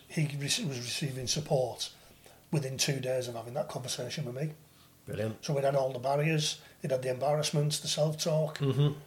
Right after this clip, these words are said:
Speaker 1: He was really confused when I first met him around his personal situation.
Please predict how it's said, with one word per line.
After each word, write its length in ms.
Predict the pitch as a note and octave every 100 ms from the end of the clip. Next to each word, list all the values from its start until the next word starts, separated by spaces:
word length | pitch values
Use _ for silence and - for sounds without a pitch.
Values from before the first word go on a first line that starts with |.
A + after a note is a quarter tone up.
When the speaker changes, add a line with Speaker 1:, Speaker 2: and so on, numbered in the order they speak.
| -
Speaker 1:
He 100 | D3
was 260 | C#3+ C3 - - - D3+ C3
really 280 | D3 D3 D3
confused 580 | D3+ - D#3 D3+ D3
when 100 | D3
I 60 | C3
first 300 | - C3+ -
met 180 | C#3+ B2+
him 140 | - - - - - - - - -
around 240 | C#3 B2+ B2+
his 120 | A#2+
personal 420 | - C#3 C#3+ D#3
situation. 720 | - F#3+ - C#3+ C#3+ D3 E3